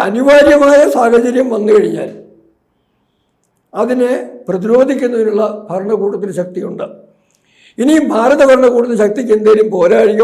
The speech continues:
ഉണ്ടെന്ന് ആരെങ്കിലും കരുതുന്നുണ്ടെങ്കിൽ ചൈനയെ ആക്രമിച്ചവും ചൈനീസ്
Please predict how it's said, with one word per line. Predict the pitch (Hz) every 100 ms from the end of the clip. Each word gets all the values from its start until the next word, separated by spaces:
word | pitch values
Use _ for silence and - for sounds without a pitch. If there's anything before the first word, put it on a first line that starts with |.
| 196
ഉണ്ടെന്ന് | 190 233 214 220 - - _ _ _ _ _ _
ആരെങ്കിലും | - 277 262 247 247 220
കരുതുന്നുണ്ടെങ്കിൽ | 208 240 277 226 208 196 185 190 - - - _ _ _ _ _ _ _ _ _ _ -
ചൈനയെ | 220 220 302 359 285
ആക്രമിച്ചവും | 240 240 233 233 226 226 233 - - _ _ _ _ _ _ _ _ _ -
ചൈനീസ് | 190 262 294 -